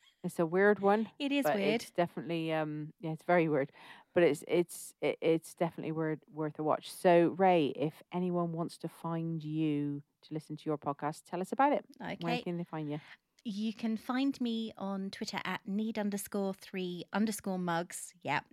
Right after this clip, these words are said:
Speaker 2: that many. At, uh, and then over on, oh my good grief, Instagram, I'm Not Before Coffee Podcast.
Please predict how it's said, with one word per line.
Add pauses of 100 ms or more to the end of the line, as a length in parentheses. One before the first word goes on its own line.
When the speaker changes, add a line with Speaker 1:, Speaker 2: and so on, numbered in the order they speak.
(180)
Speaker 2:
that
many. (540)
At, (640)
uh, (240)
and
then
over
on, (460)
oh
my
good
grief, (140)
Instagram,
I'm
Not
Before
Coffee
Podcast.